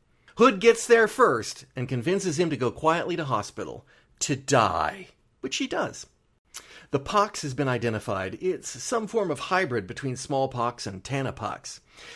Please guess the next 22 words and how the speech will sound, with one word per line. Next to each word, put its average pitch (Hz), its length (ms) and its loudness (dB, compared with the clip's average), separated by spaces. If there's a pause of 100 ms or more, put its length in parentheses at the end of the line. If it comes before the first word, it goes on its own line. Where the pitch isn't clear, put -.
which 139 200 -2
gives 202 220 2
Callan 156 440 -2
pause. 107 760 -6 (440)
Clearly 147 520 2
an 120 120 -2
engineered 135 500 0
variant 127 460 -2
that 117 160 -8
probably 156 440 0
escaped 160 420 -4
from 120 120 -6
a 101 60 -2
lab 117 480 0
overseas 143 760 -2
that 117 160 -10
doesn't 143 340 -4
observe 127 580 -2
proper 131 340 2
protocols. - 800 -2 (440)
Hood's 226 260 -4
team 175 320 2